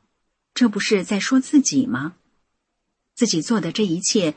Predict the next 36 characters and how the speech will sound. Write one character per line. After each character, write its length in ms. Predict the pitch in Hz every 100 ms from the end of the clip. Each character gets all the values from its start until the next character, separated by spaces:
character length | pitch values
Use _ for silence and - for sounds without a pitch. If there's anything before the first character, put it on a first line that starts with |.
| - _
不 100 | 285
都 180 | 285 302
是 280 | - 214 -
师 240 | - 311
父 160 | 302 -
的 100 | 160
慈 280 | - 151 156
悲 240 | 254 262
吗？ 280 | 240 143 - _ _ _ _ _ _ _ _ _ _
如 140 | 269
果 160 | 269 233
过 160 | 269 220
程 240 | 196 208
中 320 | 277 277 285 -
没 100 | 240
有 120 | 170
师 240 | - 311
父 140 | 294 220
的 100 | 180
点 300 | 160 135 -
悟， 320 | 226 - - _ _ - -
没 140 | 269
有 180 | 311 233
天 220 | 208 311
地 160 | 311 269
行 300 | - 180 226
论 160 | 285 208
坛 260 | - 160
上 240 | - 202 160
很 260 | - 170
多 180 | 180 302
同 220 | 294 320 196
修 120 | 277
的 80 | 247
付 240 | - 190
出， 320 | - 254 262